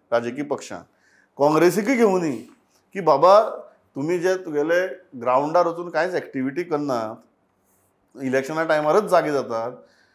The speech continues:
जी उत्तरेंतल्यान दक्षिणेंतलो फरक जो हांवें काल आमच्या रावंड टेबलाक सांगिल्लो, की दक्षिणे भितर मागीर ती रिलिजियस बॉडी आसूं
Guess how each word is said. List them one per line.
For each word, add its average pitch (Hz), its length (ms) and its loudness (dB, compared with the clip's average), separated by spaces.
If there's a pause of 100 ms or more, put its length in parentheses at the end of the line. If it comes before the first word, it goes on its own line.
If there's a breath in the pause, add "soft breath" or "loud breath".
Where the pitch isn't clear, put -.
(280 soft breath)
जी 151 60 -2
उत्तरेंतल्यान 170 720 0
दक्षिणेंतलो 160 480 -6
फरक 127 240 -2
जो 120 140 -8
हांवें 139 220 -4
काल 147 140 -2
आमच्या 147 220 -4
रावंड 160 240 -2
टेबलाक 139 300 -2
सांगिल्लो, 107 560 -16 (340)
की 131 60 -12
दक्षिणे 143 440 0
भितर 156 300 -2
मागीर 151 200 -6
ती 143 180 -8
रिलिजियस 147 500 2
बॉडी 143 300 2
आसूं 135 460 -2